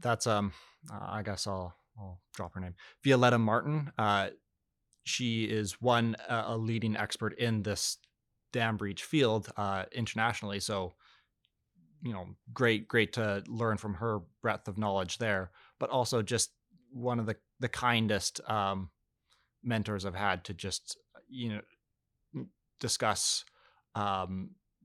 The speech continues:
a technical problem. She'll, you know, drop everything to help.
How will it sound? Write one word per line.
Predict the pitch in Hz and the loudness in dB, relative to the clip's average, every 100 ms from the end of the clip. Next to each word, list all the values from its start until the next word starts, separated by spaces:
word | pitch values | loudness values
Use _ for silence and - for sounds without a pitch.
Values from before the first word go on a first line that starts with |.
| - | -12
a | 131 | -10
technical | 123 110 120 107 | -6 -4 -2 -4
problem. | - 127 117 113 113 110 - _ - - | 2 6 6 4 0 -2 -6 _ -20 -8
She'll, | 104 90 _ _ 120 | -8 -8 _ _ -10
you | 107 | -8
know, | 87 82 _ _ _ _ - | -8 -12 _ _ _ _ -8
drop | 113 95 | -4 -2
everything | 104 95 98 92 | -2 -4 -6 -6
to | 95 | 2
help. | 117 110 | 4 4